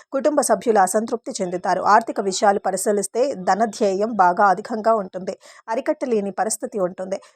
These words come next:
కొన్ని సందర్భాలకు ముఖ్యమైన అవసరాలను కూడా వాయిదా వేయాల్సిన స్థితి ఎదురవుతుంది. మితవాదం చేయటం పూర్తిగా శ్రేయస్కరమైన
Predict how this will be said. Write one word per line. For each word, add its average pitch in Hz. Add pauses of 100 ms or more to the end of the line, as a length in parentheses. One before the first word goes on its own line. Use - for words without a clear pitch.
కొన్ని 285
సందర్భాలకు 254 (280)
ముఖ్యమైన 294
అవసరాలను 240
కూడా 202
వాయిదా 220
వేయాల్సిన 196
స్థితి 190
ఎదురవుతుంది. 190 (280)
మితవాదం 254
చేయటం 214
పూర్తిగా 220
శ్రేయస్కరమైన 202